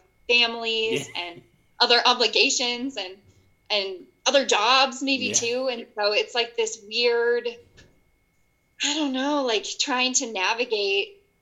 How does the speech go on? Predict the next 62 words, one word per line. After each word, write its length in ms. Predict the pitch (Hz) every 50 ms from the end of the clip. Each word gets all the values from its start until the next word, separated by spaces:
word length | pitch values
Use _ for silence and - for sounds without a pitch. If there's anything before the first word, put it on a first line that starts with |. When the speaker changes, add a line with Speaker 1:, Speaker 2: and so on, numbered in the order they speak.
| _ _ _ _ -
Speaker 1:
"I 160 | 226 220 220
want 300 | 214 220 226 240 254 247
this 200 | 262 247 247 -
<laughs> 0 |
job. 280 | - 247 - 311 302 262
I'm 140 | 262 262 247
so 200 | 247 - 262 240 233
excited 460 | 233 - - 240 233 240 254 247 247
to 80 | -
be 180 | 208 226 226 220
in 80 | 220 220
this 160 | 220 214 -
position, 560 | - - 214 214 220 240 - - 226 214 208
but 140 | 202 202 196
why 240 | 202 220 254 285 302
am 180 | - 208 220
I 120 | 208 202 202 202 -
feeling 340 | 214 214 202 202 190 190
so 240 | 208 - 220 202 185
upset?" 500 | - - - - - - - - - - - _ -
Speaker 2:
Yeah. 320 | - - 98 95 - - -
Speaker 1:
Um, 340 | 208 208 202 196 190 190 - - - 175 175 _ -
and 120 | 247 247 247
that 160 | 254 254 262
kinda 220 | 269 294 269 254 233
goes 320 | 214 220 214 214 214 - - -
to, 80 | 233
I 200 | 202 190 190 190
think, 240 | 190 196 196 190 -
what 100 | 202 202
you 100 | 190 190
were 60 | 190
talking 340 | 190 - 185 190 190 - 202
about 240 | 196 190 180 180 -
of, 120 | 180 -
like, 180 | 190 185 185 -
that 160 | 185 175 - -
work-life 460 | 185 185 185 - 190 180 175 175 _
balance. 440 | 175 175 180 185 185 180 175 175 - -
I 40 | 202
really 180 | 220 254 277
had 100 | 269 254
to 60 | 269
take 200 | - - - -
a 40 | -
step 220 | - - - - -
back, 260 | 190 196 190 185 _ _ _ _ _ _ _ _ _ _ _ _ -
um, 380 | 202 196 190 185 185 190 190 185 _ _ 190
and 120 | 190 185
be 100 | 190 190
like, 180 | 190 190 185 -
"I 40 | 196 220
need 140 | 240 233
to 80 | 226 214
make 120 | 208 202
an 80 | - 190 -
effort 380 | - 214 - 202 208 - - -
to 100 | - 226
hang 180 | - - -
Speaker 2:
Yeah. 120 | 139 120 104
Speaker 1:
out 40 | 101
with 80 | 104 -